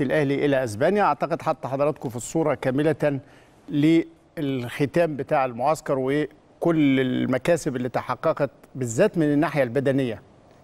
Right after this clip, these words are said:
لانه معسكرات الاعداد اهم حاجه فيها للمدربين محاوله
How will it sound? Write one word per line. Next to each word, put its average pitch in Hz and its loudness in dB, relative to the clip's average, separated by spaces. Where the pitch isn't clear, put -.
لانه 151 2
معسكرات 160 0
الاعداد 165 2
اهم 180 0
حاجه 143 -4
فيها 139 0
للمدربين 127 0
محاوله 196 0